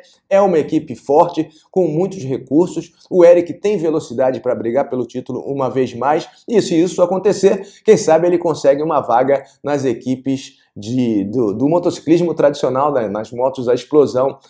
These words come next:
da S R T Petronas. No Mundial de Superbike não teve surpresa, né? Sexto título da Kawasaki, sexto título do piloto da Irlanda do Norte, o Jonathan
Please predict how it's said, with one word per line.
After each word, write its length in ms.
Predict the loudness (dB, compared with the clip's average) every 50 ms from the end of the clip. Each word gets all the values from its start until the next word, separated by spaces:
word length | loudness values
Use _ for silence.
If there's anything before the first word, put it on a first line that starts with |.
| _ _ -4
da 140 | -2 -2 0
S 260 | 0 -2 -2 0 0
R 240 | 0 0 0 -2 -2
T 100 | -4 -4
Petronas. 720 | 0 -2 -2 -2 0 -2 -2 -2 -2 -4 -8 -14 -20 _ _ _ _ _ _ _ _ _ -2
No 120 | 2 6
Mundial 340 | 8 8 8 8 8 6 6
de 60 | 4
Superbike 560 | 2 -6 -4 -4 -2 0 0 -2 -2 -4 -4
não 120 | -6 -6 -6
teve 220 | -4 -4 -4 -4
surpresa, 580 | -4 -8 -10 -10 -8 -6 -6 -6 -6 -6 -8 -12
né? 160 | -14 -14 -16 -16
Sexto 640 | -20 -20 -20 -14 -6 -2 -2 -2 -2 -2 -8 -10 -10
título 500 | -6 -6 -6 -4 -4 -4 -4 -4 -4 -8 -20 _ _ -6
da 160 | -2 0 0
Kawasaki, 520 | 0 0 0 0 0 0 0 0 0 -2 -4
sexto 480 | -6 0 0 0 0 0 -2 -6 -8
título 460 | -6 -2 -2 -2 -2 -2 -6 -6 -6 -10 _ _ -6
do 100 | -6 -6
piloto 360 | -4 0 0 0 0 0 -2
da 180 | 0 2 2
Irlanda 340 | 2 0 0 -4 -2 -2 -2
do 120 | -2 -2 -4
Norte, 320 | -4 -4 -6 -6 -8 -12
o 40 | -12
Jonathan 480 | -6 -4 -4 -4 -4 -6 -6 -6 -4